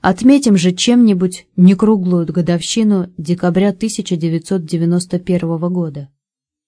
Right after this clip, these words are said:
Дадим кому-нибудь то, чего ему давать не полагается.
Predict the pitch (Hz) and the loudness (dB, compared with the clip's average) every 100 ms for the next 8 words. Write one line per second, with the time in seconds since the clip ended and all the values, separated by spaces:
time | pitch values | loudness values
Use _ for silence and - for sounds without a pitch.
0 | _ _ _ 160 190 185 208 185 180 180 | _ _ _ -2 0 2 2 2 2 2
1 | 208 226 185 160 156 - 220 233 _ _ | 4 2 2 -2 -8 -6 -4 -6 _ _
2 | _ - 190 175 190 - 185 175 190 185 | _ -8 -4 0 0 -2 -2 0 2 2
3 | 185 185 208 - - 185 180 180 185 170 | 0 0 -2 -6 -4 -2 -2 -2 -2 -6
4 | 143 135 - | -8 -12 -18